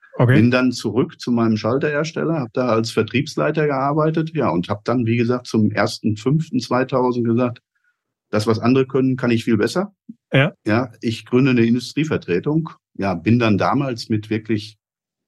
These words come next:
Speaker 2: ja, No-Names, muss man wirklich sagen, gestartet, ganz klein, mit einem Außendienstler, mit einer Halbtagskraft.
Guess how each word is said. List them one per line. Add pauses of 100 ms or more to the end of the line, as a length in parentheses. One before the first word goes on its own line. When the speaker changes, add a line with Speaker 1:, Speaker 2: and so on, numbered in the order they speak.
(440)
Speaker 2:
ja,
No-Names, (380)
muss
man
wirklich
sagen,
gestartet,
ganz
klein,
mit
einem
Außendienstler,
mit
einer
Halbtagskraft.